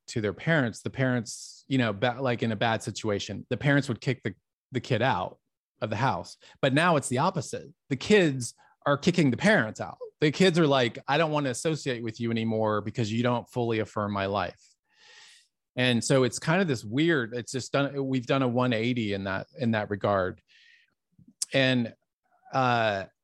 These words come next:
it's just the, it's the intolerance of tolerance. But, but yeah, it's, uh,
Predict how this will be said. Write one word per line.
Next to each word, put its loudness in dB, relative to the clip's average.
it's 0
just -4
the, 4
it's -2
the 0
intolerance 0
of -8
tolerance. -2
But, 0
but 4
yeah, 6
it's, -2
uh, -8